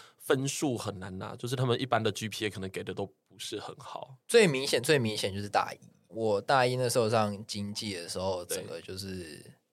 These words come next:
Speaker 1: 这样 fail 吗？
Speaker 2: 受到，没有 fail，没有，不可能 fail，不可能 fail，但就是受到很大的挫折。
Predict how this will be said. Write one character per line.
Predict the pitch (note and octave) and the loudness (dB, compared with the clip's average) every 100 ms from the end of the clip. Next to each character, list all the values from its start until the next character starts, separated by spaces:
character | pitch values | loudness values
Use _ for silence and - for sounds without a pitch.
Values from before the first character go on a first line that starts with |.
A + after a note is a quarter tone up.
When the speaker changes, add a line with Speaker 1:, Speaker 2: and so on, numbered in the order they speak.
| - | -10
Speaker 1:
这 | |
样 | F#2 F#2 | -10 -6
fail | - | 0
吗？ | G#2 | 6
Speaker 2:
受 | G2 | 6
到， | A2+ G#2+ G#2 E2+ - - - | 8 8 6 4 -6 -4 6
没 | |
有 | A3+ G#3 | 8 10
fail， | A3 G3 C3+ | 10 8 8
没 | F#3 | 8
有， | F#3+ | 8
不 | |
可 | F#3+ | 6
能 | B2 | 6
fail， | D3 B2 | 6 6
不 | C3 | 6
可 | D#3 | 4
能 | A#2+ | 4
fail， | A2+ G2+ - - - | 4 2 0 -6 0
但 | G3 | 4
就 | G3 | 6
是 | G3 | 8
受 | F#3 G3 | 8 8
到 | F3+ | 8
很 | - D3 A2 | 8 4 4
大 | D3 C3+ | 6 6
的 | G2+ | 6
挫 | - A#2 | 2 -2
折。 | G#2 - - | -2 -4 -8